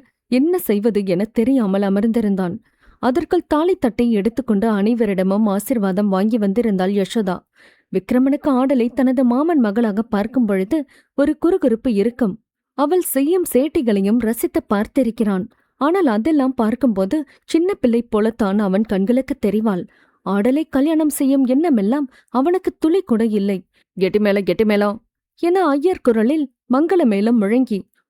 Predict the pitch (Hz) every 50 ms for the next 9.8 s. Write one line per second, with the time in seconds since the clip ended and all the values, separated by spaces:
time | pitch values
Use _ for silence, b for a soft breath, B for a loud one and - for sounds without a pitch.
0 | _ 269 294 294 - - 415 381 349 285 - - 202 208 208 254 254 220 196 214
1 | 226 240 185 185 202 208 - - 202 202 - - 247 220 196 180 - - - _
2 | _ _ _ _ - 247 285 - - 359 339 302 320 311 - - 311 269 311 349
3 | 349 285 254 233 202 208 202 202 220 254 254 214 196 208 214 233 214 185 202 196
4 | 202 220 202 208 233 - 247 202 175 180 - _ _ _ _ _ 185 185 196 208
5 | 247 262 302 311 302 262 262 302 359 359 370 247 208 208 240 247 220 196 208 214
6 | 202 247 254 240 220 202 202 220 240 226 240 247 202 214 - - 262 269 214 180
7 | 190 190 208 - - 202 202 - - 233 196 180 185 b b b b b b b
8 | b b b - 311 330 370 381 381 381 359 - 349 233 233 233 - 294 - 214
9 | 196 240 233 - - 233 254 277 - - 240 202 202 196 190 196